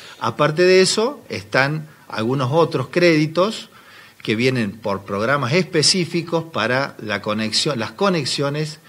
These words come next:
de la, de la vivienda, para viviendas de familia,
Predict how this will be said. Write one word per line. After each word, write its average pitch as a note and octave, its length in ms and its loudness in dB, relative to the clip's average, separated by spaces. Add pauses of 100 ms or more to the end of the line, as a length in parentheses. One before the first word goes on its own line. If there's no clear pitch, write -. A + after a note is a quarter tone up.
(180)
de G#2+ 180 -6
la, G#2 220 -4
de G2 160 -6
la G2 160 -4
vivienda, D3+ 680 -2 (240)
para F#2 180 -6
viviendas G#2+ 400 -2
de G2 60 -8
familia, E3+ 560 0